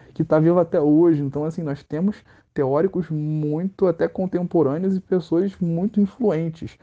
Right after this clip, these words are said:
É uma galera, assim, <laughs> brilhante e que vai pensar a filosofia de uma maneira um pouco distinta da maneira como ela, assim, se, se apro-, apresentava pra realidade, pra sociedade até então.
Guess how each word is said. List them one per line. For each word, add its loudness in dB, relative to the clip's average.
É -4
uma -2
galera, 2
assim, 0
<laughs> 4
brilhante 2
e -2
que 2
vai 4
pensar -2
a -4
filosofia 0
de 2
uma 0
maneira -2
um -2
pouco 0
distinta -2
da 4
maneira 0
como -2
ela, 4
assim, -6
se, -8
se -12
apro-, -10
apresentava -4
pra -6
realidade, -4
pra -10
sociedade -4
até -4
então. -4